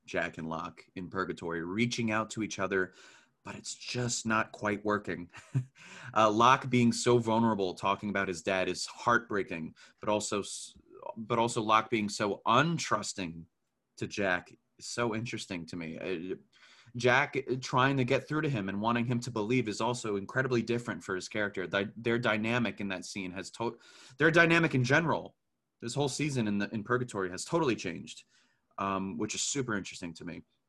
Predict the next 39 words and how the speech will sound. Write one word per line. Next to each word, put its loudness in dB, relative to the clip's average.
It 0
just 2
shows 0
how 2
much 0
they've 0
grown 0
and -4
how 0
much -4
they -2
still -6
need -4
to -14
get 2
through 6
to 4
each 0
other 0
unconsciously. -4
Like, 4
of -8
course, 6
they're 0
talking 6
about 4
something 0
else, 2
but -2
really, 2
looking -4
back, 4
it's -8
like, -2
"Hey, -2
it's -14
me, 0
it's -6
Jack. -2